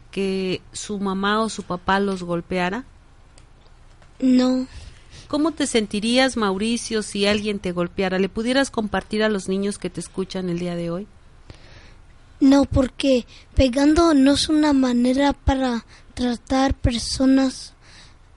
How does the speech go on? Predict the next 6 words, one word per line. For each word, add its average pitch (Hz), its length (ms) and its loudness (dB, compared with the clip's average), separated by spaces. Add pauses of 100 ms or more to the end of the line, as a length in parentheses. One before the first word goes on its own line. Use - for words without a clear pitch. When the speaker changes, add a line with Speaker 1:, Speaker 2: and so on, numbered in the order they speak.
(760)
Speaker 2:
la 247 500 0
buena 269 380 2
manera. 247 640 0
La 240 220 -6
buena 262 380 2
manera 262 720 0